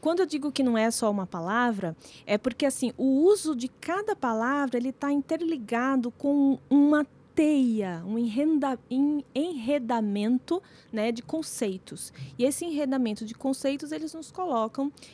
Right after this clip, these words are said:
em situações. E eu vou puxar esse fio que você trouxe de ser respeitoso ou não ser respeitoso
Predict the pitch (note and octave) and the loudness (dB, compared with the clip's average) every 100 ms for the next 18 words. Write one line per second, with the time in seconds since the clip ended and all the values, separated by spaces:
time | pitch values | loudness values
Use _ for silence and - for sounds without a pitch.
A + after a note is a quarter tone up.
0 | - A#3+ C4+ C#4 A#3+ - A#3 G3+ A#3+ C4+ | -6 -4 -2 0 0 0 -2 -2 0 2
1 | D#4 E4 F#4 - - F4 G4+ E4 - C4+ | 2 0 -2 -4 -4 -2 -2 -4 -4 -8
2 | - B3+ A#3+ - A#3 - A3+ A3+ G#3+ - | -4 -4 -4 -4 -6 -4 -6 -2 -2 -4
3 | A3 G3 G#3+ G#3 G3 - G#3+ G#3 G#3+ - | -8 -8 -6 -6 -6 -4 -2 0 -2 -2
4 | G#3 G3 - G#3 A3+ G#3+ G#3 G3 G#3+ G3 | -4 -4 -2 -2 -2 -4 -6 -6 -6 -4
5 | F#3+ - F3+ - - C4+ C4+ G3+ | -6 -8 -12 -4 4 4 4 0